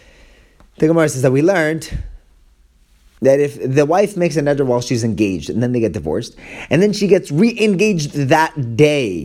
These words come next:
even if she does this a hundred times, the father and the last husband, the last baal to be engaged to her that day, are mefer all of her nedarim together, b'shutfas.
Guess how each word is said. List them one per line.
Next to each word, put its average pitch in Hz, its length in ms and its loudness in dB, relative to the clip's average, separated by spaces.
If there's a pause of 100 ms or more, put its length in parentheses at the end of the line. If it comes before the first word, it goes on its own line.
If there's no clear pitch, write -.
even 147 180 -2
if 143 40 -6
she 143 120 -4
does 117 180 2
this 110 160 -4
a 90 100 -4
hundred 120 360 -2
times, 107 480 -6 (260)
the 113 100 -2
father 123 600 0 (320)
and 135 160 2
the 127 100 4
last 180 680 0 (560)
husband, 127 480 0
the 95 40 -4
last 143 260 0
baal 135 320 2
to 123 160 -10
be 131 120 2
engaged 127 360 0
to 123 40 0
her 135 120 4
that 139 200 2
day, 127 360 0 (260)
are 120 100 4
mefer 139 640 2 (380)
all 185 160 6
of 160 80 -2
her 160 100 -4
nedarim 117 600 -2 (440)
together, 113 640 0
b'shutfas. 95 640 -6